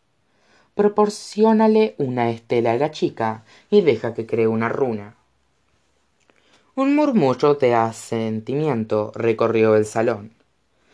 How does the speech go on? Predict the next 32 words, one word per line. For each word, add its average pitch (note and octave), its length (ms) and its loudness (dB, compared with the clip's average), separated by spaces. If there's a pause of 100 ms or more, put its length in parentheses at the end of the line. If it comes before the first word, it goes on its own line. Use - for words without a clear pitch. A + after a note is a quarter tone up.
(200)
Patrick A#3+ 340 -2
Penhallow F3+ 720 0
se - 160 -6
adelantó A2+ 680 0 (340)
y G#3+ 80 4
alzó A3+ 240 4
una C4+ 100 2
estela B2+ 420 0
en A#2+ 100 0
dirección A2 440 0
a A2 80 -2
Clary. A2+ 560 -2 (760)
Esta B2 280 2
la B2+ 140 4
tomó A2+ 260 2
agradecida G#2+ 760 0 (320)
y A#3 120 0
se B3 120 6
volvió G#3+ 380 6
de B2 100 2
nuevo A2+ 220 2
hacia A2 280 -2
todos. A2+ 640 -2 (640)
La B2 200 2
boca A2+ 260 4
se A#2+ 140 0
le G#2+ 100 2
secó. G#2+ 480 -2 (580)
La A#3 200 6
adrenalina A3+ 680 2
seguía A2 380 0
allí, A2 460 -6